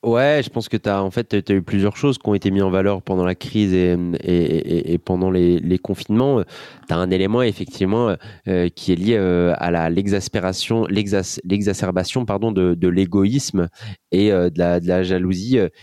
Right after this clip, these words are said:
et, euh, des, finalement, l'illustration des plus bas instincts, à mon sens, tu vois, de la condition humaine. Euh, effectivement, tu parles de la délation, euh, tu sais, ça m'amusait beaucoup. Euh, tout le monde nous parlait, euh, dès le début du confinement que, euh, les relations de voisinage, la,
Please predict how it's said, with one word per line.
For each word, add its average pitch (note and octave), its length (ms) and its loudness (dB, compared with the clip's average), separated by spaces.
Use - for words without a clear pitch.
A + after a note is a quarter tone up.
et, G2 240 2
euh, F2 300 2
des, E2+ 600 4
finalement, G2 360 0
l'illustration F#2+ 580 -2
des G2 120 0
plus - 180 -6
bas F#2+ 260 0
instincts, A2 460 -2
à F2+ 80 -2
mon F2+ 180 -2
sens, A#2 300 -4
tu - 80 -18
vois, G2 260 2
de F#2 380 2
la F2 100 0
condition F#2+ 400 -6
humaine. F#2+ 320 0
Euh, F2 240 0
effectivement, A#2 460 -2
tu F#2+ 120 -6
parles G2+ 200 -2
de F#2+ 80 2
la F#2 100 2
délation, F#2 500 0
euh, G2+ 100 0
tu - 60 -18
sais, G#2 80 0
ça G2 140 -4
m'amusait F2+ 340 0
beaucoup. G#2 400 2
Euh, F#2+ 140 2
tout - 120 -6
le G#2 60 0
monde G2+ 160 2
nous G2 80 2
parlait, G2+ 380 0
euh, F2 180 2
dès F2 120 -2
le F#2+ 40 -2
début F#2+ 200 0
du G2 80 2
confinement G#2 520 -2
que, - 100 -6
euh, F#2+ 220 2
les F2 80 2
relations F2+ 380 0
de G2 60 -2
voisinage, F#2 580 0
la, E2+ 180 0